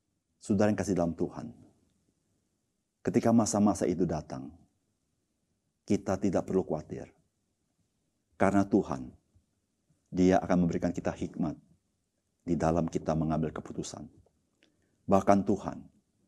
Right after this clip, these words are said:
membuka jalan bagi kita untuk kita melalui masa-masa itu dengan aman. Namun jikalau tidak, Dia adalah Tuhan yang setia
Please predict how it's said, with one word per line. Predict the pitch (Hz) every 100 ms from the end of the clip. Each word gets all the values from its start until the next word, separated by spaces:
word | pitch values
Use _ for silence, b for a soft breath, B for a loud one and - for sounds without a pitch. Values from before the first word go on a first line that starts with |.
| _ -
membuka | 92 90 107 107
jalan | 87 87 90 85
bagi | 78 78 78
kita | 67 - _ _ _
untuk | - 92 95
kita | 92 - 85
melalui | 85 82 82 87
masa-masa | 82 - 80 78 - -
itu | - 80 - _ _ _ _ -
dengan | 90 78 -
aman. | 76 67 - - _ _ _ _ _ _ _ _ _ _ _ -
Namun | 110 104 113 98
jikalau | 87 85 78
tidak, | 87 - - _ _ _ _ _ _ _ _ _ _ _
Dia | 85 92 98 87
adalah | 87 87 -
Tuhan | 90 - 85 92 - _ _ _ _ _ _
yang | 98 90
setia | 90 90 113 101 76